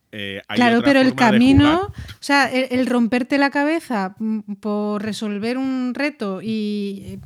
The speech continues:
Speaker 2: pues, aunque no, lo, lo del desarrollo, pues sí, pero yo no lo veo fundamental para hacérmelo pasar bien, porque ya te digo que el reto mismo de, de intentar evitar esos puntos negativos o esa, o dar de comer a los tal, pues,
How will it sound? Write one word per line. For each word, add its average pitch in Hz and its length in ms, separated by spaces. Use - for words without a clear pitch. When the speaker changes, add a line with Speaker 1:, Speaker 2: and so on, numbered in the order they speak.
Speaker 2:
pues, 202 200
aunque 202 240
no, 214 260
lo, 208 340
lo 214 240
del 208 240
desarrollo, 254 920
pues 190 180
sí, 302 300
pero 214 240
yo 214 280
no 277 120
lo 320 120
veo 247 260
fundamental 220 840
para 208 220
hacérmelo 220 440
pasar 214 320
bien, 240 240
porque 220 240
ya 233 120
te 277 100
digo 285 320
que 240 120
el 220 140
reto 302 420
mismo 311 520
de, 269 560
de 254 80
intentar 262 520
evitar 262 360
esos 247 200
puntos 226 280
negativos 262 760
o 220 240
esa, 208 500
o 214 180
dar 214 200
de 214 100
comer 220 440
a 208 100
los 208 480
tal, 262 260
pues, 226 220